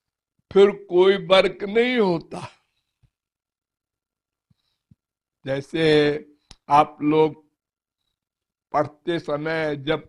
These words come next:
परीक्षा में कॉपी में लिखते हैं,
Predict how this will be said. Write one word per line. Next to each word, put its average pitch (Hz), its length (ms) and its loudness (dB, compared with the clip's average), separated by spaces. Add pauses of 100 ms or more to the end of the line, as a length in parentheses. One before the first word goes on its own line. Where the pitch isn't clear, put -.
परीक्षा 147 600 -2
में 151 380 2 (1200)
कॉपी 143 360 -2
में 156 220 -4
लिखते 151 540 -2
हैं, 156 220 0